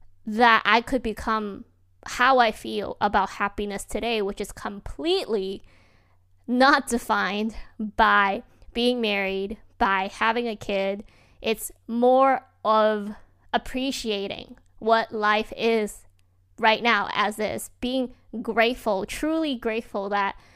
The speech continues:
I have a great family, like my parents. I'm grateful that they're healthy. I'm grateful that I'm healthy. I'm grateful that I have the ability to provide for them and myself, right? Just truly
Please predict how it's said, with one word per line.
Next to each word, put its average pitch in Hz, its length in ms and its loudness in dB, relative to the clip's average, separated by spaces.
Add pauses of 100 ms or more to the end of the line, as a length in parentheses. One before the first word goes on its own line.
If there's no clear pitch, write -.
(220)
I 214 120 4
have 208 440 0
a 226 80 -2
great 208 600 -4
family, 247 520 0
like 202 200 -4
my 190 160 -6
parents. 220 680 -4
I'm 202 280 -6
grateful 220 520 -2
that 226 240 -2
they're 208 180 -2
healthy. 240 600 -6 (420)
I'm 208 380 2
grateful 254 640 0
that 214 240 2 (100)
I'm 190 260 -4
healthy. 262 520 -4
I'm 214 240 -6
grateful 208 480 -6
that 214 180 -2
I 220 100 -4
have 214 440 -6
the 220 140 -6
ability 247 640 -6
to 240 240 -10
provide 208 640 -6
for 202 300 -6
them 214 400 -2
and 220 100 -4
myself, 202 640 -4 (320)
right? 226 160 0
Just - 260 -6 (600)
truly 359 680 0